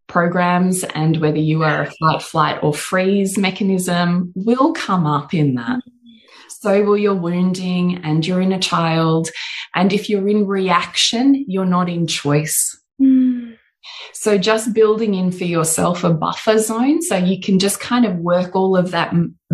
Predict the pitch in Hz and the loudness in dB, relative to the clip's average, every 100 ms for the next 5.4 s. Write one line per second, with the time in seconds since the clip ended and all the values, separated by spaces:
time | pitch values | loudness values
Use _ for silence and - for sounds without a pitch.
0 | 156 180 175 170 175 185 175 180 175 170 | -2 -2 0 2 2 2 2 0 0 0
1 | 165 160 170 - 165 170 165 175 151 156 | 0 0 0 0 0 0 0 -2 -2 0
2 | 151 156 156 - - 139 - - - - | 0 0 0 -4 -4 -2 0 -2 -8 -16
3 | _ _ 254 247 240 226 220 226 - _ | _ _ 4 4 0 -8 -18 -20 -20 _
4 | - 175 165 165 165 180 - _ - - | -2 2 2 2 -2 -4 -8 _ -8 -2
5 | 170 165 170 | 0 2 -2